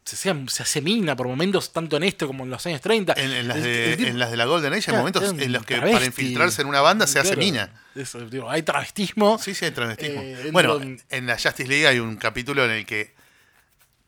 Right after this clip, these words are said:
Speaker 2: te das cuenta que el, eh, que están las heroínas en un, en un, eh, en unas termas.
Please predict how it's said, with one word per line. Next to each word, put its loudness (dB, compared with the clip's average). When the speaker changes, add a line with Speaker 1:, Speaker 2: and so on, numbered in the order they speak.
Speaker 2:
te -4
das 2
cuenta -2
que -4
el, -14
eh, -10
que -20
están -6
las -6
heroínas 0
en -8
un, -6
en -6
un, -4
eh, 0
en -2
unas -2
termas. 8